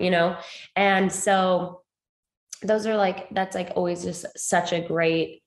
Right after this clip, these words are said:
um, a,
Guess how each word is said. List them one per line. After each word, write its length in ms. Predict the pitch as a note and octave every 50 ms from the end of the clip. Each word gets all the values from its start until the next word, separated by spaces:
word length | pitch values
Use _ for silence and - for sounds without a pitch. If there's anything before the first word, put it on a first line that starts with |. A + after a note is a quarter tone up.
| _ _ _ _ _ _ _
um, 720 | - E3 E3+ E3 D#3+ D#3 D#3 D#3 D3+ D3+ - - - - _ _ _ _ _ _ _ _ _ _ _ _ _ _ _ _ _ _ _ _ -
a, 140 | - F#3+